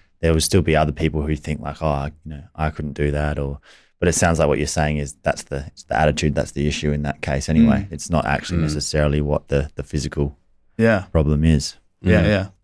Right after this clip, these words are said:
Speaker 3: But in saying that, like, I think that there is sometimes, you know, sometimes you might not feel a hundred percent, but that's fine. You know, that's okay. As long, I think the most important thing,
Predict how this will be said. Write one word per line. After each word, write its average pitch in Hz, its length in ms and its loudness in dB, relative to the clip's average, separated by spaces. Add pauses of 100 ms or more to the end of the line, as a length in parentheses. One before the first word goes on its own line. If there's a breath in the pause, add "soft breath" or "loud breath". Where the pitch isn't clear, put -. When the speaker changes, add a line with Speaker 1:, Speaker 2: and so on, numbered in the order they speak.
(420)
Speaker 3:
But 165 120 4
in 123 80 8
saying 98 320 4
that, 87 160 4
like, 82 200 2
I 92 80 6
think 87 380 0
that 85 260 2
there 80 260 6
is 76 180 0
sometimes, 80 840 0
you 82 60 2
know, 80 100 2
sometimes 98 480 2
you 87 80 2
might 82 240 0 (120)
not 104 360 6
feel 101 800 4
a 101 80 0
hundred 110 240 6
percent, 107 320 4
but 113 100 4
that's 123 200 4
fine. 98 480 0
You 92 80 0
know, 95 80 4
that's 110 160 4
okay. 85 420 4
As 98 140 2
long, 110 160 6
I 101 120 4
think 123 200 2
the 110 60 6
most 95 240 4
important 90 420 4
thing, 80 440 0